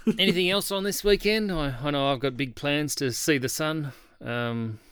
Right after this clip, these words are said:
Speaker 2: if it comes out from the rain clouds, uh, sometime.
Speaker 1: I thought, uh, if I could steal some time, I-, I'd read, um, Ruffy's book.
Speaker 2: Oh, yes. I'm quite a good way through that, about a third of the way through. Good read. You enjoying it?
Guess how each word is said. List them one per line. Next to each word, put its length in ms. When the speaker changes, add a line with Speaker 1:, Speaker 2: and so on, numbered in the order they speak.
Speaker 2:
if 120
it 80
comes 300
out 240
from 160
the 80
rain 220
clouds, 500
uh, 220
sometime. 600
Speaker 1:
I 140
thought, 400
uh, 500
if 160
I 60
could 140
steal 320
some 200
time, 400
I-, 200
I'd 120
read, 320
um, 480
Ruffy's 380
book. 300
Speaker 2:
Oh, 220
yes. 480
I'm 160
quite 260
a 40
good 220
way 200
through 220
that, 100
about 220
a 40
third 240
of 60
the 80
way 180
through. 300
Good 220
read. 400
You 100
enjoying 340
it? 120